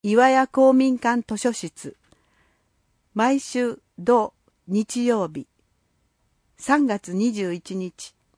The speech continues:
蔵書点検による休館、一宮公民館図書室、三月十一日月曜日から二十日水曜日。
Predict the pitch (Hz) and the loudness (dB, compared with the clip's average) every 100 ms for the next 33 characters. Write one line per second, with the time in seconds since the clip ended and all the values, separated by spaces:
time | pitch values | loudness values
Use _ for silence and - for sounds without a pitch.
0 | _ _ _ _ _ _ _ _ _ _ | _ _ _ _ _ _ _ _ _ _
1 | _ _ _ _ _ _ _ _ _ _ | _ _ _ _ _ _ _ _ _ _
2 | _ 185 226 311 311 302 294 269 208 190 | _ -2 2 2 2 0 0 0 -2 -4
3 | 175 170 170 - 196 190 185 175 - _ | -6 -6 -8 -8 -8 -6 -8 -10 -12 _
4 | _ _ _ _ _ _ _ _ _ 220 | _ _ _ _ _ _ _ _ _ -8
5 | 214 269 269 254 254 247 254 - 262 262 | 0 2 2 2 0 -2 -4 0 2 4
6 | 254 254 233 226 226 - 208 233 220 170 | 2 -2 -2 -2 -2 -6 -4 -4 -6 -14
7 | - 143 _ _ _ _ _ _ _ _ | -16 -20 _ _ _ _ _ _ _ _
8 | - 269 285 214 185 170 185 226 226 233 | -4 0 0 0 -4 -6 -2 -2 -4 -6
9 | 220 208 175 165 208 - 254 214 170 170 | -6 -6 -8 -6 -6 -4 -2 -2 -6 -8
10 | 160 151 - _ _ _ - 208 226 - | -8 -10 -12 _ _ _ -10 -8 -6 -4
11 | 214 - - 226 233 226 233 165 - | -4 -4 -12 -6 -4 -2 -4 -4 -10